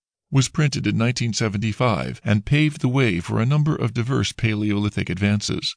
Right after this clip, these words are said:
all comparable in their foundation beliefs, but with contrasting regulations and limitations. The Paleolithic period was pre-agricultural for the majority of the time, and particular foods that we eat in great quantity now were incongruous for use in their unprocessed form.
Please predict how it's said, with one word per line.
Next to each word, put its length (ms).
all 200
comparable 720
in 80
their 100
foundation 560
beliefs, 540
but 160
with 200
contrasting 720
regulations 800
and 180
limitations. 760
The 100
Paleolithic 920
period 460
was 280
pre-agricultural 1160
for 120
the 100
majority 560
of 140
the 80
time, 560
and 180
particular 500
foods 460
that 180
we 140
eat 380
in 180
great 240
quantity 480
now 500
were 200
incongruous 840
for 160
use 380
in 160
their 140
unprocessed 760
form. 420